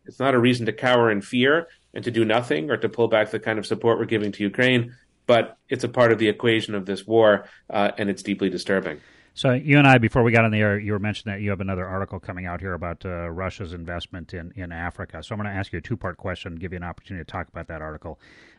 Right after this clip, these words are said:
Speaker 2: Uh, what, what is it exactly that Russia is doing in, on the African continent to, to sort of, uh, influence, uh, political, economic, and military situation there?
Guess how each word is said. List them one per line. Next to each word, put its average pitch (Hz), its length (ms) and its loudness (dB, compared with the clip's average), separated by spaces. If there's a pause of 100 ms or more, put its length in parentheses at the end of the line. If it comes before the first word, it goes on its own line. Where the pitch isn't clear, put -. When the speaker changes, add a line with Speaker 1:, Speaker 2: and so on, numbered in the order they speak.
Speaker 2:
Uh, 120 120 2
what, 151 260 2
what 143 180 6
is 147 140 4
it 135 100 2
exactly 120 440 0
that 110 120 -2
Russia 107 300 -2
is 92 100 -4
doing 110 500 -4
in, 104 300 -4
on 104 160 -2
the 104 120 -2
African 104 440 -4
continent 110 440 -6 (100)
to, 95 320 -6
to 104 100 -12
sort 101 220 -8
of, 90 180 -8
uh, 90 300 -8 (480)
influence, 123 720 0
uh, 104 260 0
political, 110 460 -2
economic, 101 580 -6
and 101 240 -6
military 101 500 -6
situation 104 640 -8
there? 104 280 -6